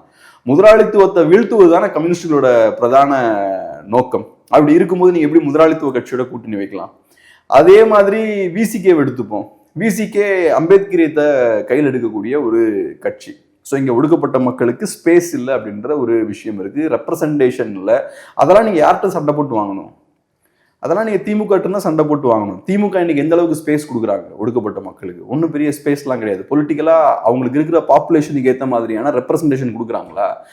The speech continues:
அப்ப நீங்க யாருக்கு எதிராக சண்டை போடணும்? நீங்க திமுகவுக்கு எதிராக தான் சண்டை போடணும். ஆனா நீங்க அவங்களோட கூட்டணியில இருக்கீங்க, அவங்களுக்கு எதிராக அவங்களால எதுவுமே பேச முடியல.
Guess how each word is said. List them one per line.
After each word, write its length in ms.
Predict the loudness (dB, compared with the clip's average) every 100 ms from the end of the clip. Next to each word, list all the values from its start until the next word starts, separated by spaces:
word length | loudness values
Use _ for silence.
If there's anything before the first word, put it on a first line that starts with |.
| -4
அப்ப 180 | -2 0
நீங்க 180 | 0 2
யாருக்கு 360 | 2 2 2 0
எதிராக 180 | 0
சண்டை 240 | -4 -6 -6
போடணும்? 380 | -6 -12 -16 _ -6
நீங்க 240 | -2 -2
திமுகவுக்கு 560 | -2 -4 -2 0 0 0
எதிராக 160 | 0
தான் 140 | -4 -8
சண்டை 220 | -8 -8
போடணும். 340 | -8 -14 -14 _ _ _ -2
ஆனா 100 | 0
நீங்க 200 | 2 4
அவங்களோட 340 | 6 6 4 2
கூட்டணியில 420 | -2 0 0 0
இருக்கீங்க, 300 | -4 -8 -12 -4
அவங்களுக்கு 380 | 2 4 4 2
எதிராக 160 | 2 2
அவங்களால 300 | 2 2 2
எதுவுமே 340 | 0 -2 -6
பேச 220 | -6 -8 -8
முடியல. 320 | -12 -10 -10